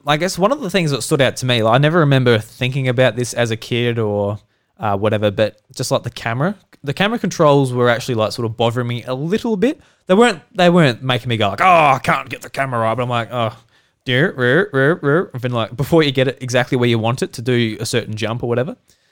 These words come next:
Um, so yeah, that's, like, one of, I guess, uh, just revisiting the game. That's kind of the only thing that, uh, stood out to me, but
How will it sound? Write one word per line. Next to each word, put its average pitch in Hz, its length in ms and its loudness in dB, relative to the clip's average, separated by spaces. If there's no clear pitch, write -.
Um, 110 400 -2
so - 100 -10
yeah, 147 120 0
that's, 208 220 -2
like, 107 200 -2
one 123 240 -2
of, 107 120 -4
I 107 120 -8
guess, 104 240 -6
uh, 104 160 -2
just 104 280 -8
revisiting 120 500 -2
the 107 80 -6
game. 107 200 0
That's - 160 -10
kind 240 140 -6
of 143 80 -2
the 117 80 0
only 113 120 -2
thing 113 260 -6
that, 107 140 0
uh, 101 200 0
stood 160 200 0
out 135 180 4
to 131 60 -6
me, 110 140 0
but 110 260 0